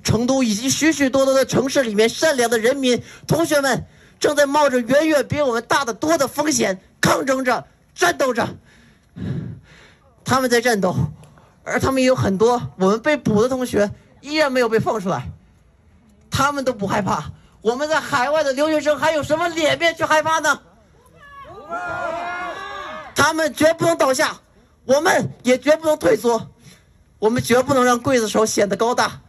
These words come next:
好挡住属于这片土地自由的风。这场战斗中，我们的朋友来自五湖四海，有着可能与我们不同的诉求与理念，但正因为我们所共同追求的是民主与自由，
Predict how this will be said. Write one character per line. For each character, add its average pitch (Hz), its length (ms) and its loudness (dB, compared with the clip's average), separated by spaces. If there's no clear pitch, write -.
好 269 200 -2
挡 240 260 0
住 254 180 0
属 233 260 -2
于 269 100 -2
这 294 140 0
片 254 160 2
土 202 220 -4
地 233 280 0
自 - 240 0
由 262 100 2
的 254 120 0
风。 254 300 0
这 269 180 0
场 233 160 2
战 254 140 2
斗 220 120 4
中， 190 280 0
我 220 120 2
们 233 100 0
的 269 120 2
朋 214 220 2
友 240 100 4
来 214 160 4
自 220 100 -2
五 185 160 0
湖 175 140 -2
四 202 160 0
海， 147 220 -4
有 214 160 4
着 262 160 4
可 214 220 -2
能 247 180 2
与 262 60 0
我 269 100 2
们 226 140 2
不 269 160 -4
同 214 160 0
的 220 80 2
诉 269 240 0
求 214 160 2
与 208 180 0
理 180 200 -4
念， 196 360 0
但 440 180 2
正 285 200 2
因 285 140 4
为 277 140 4
我 233 160 0
们 208 240 -2
所 202 280 0
共 294 280 0
同 233 200 0
追 302 200 0
求 226 200 2
的 240 80 2
是 247 140 0
民 262 280 2
主 285 160 0
与 226 140 -2
自 - 320 0
由， 208 340 2